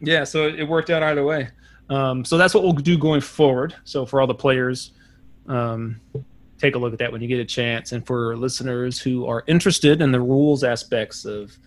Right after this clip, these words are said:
Traveller, that's, uh, some good stuff.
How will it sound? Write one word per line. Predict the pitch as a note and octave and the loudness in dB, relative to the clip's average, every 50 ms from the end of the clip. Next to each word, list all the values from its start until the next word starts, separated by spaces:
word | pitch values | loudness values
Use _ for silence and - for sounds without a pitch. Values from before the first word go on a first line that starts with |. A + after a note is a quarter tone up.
| - - _ _ _ | -20 -20 _ _ _
Traveller, | - - D#3 C3+ A#2 A#2+ B2 C#3+ F#3+ A3+ A3+ - - - - - _ _ _ _ | -2 2 2 2 2 0 -2 -2 -2 -2 -4 -8 -14 -20 -20 -20 _ _ _ _
that's, | B2+ A#2 A2+ A2+ A2+ - - - - - - - - | 0 0 0 0 -2 -4 -6 -8 -8 -8 -10 -12 -10
uh, | B2+ A#2+ A#2+ A#2+ A#2 | -8 -6 -6 -6 -6
some | A#2 - C#3+ C3 | -6 -6 -2 0
good | C#3 C3+ | 0 0
stuff. | - - G3+ C#3 - - | 0 -2 -4 -4 -6 -10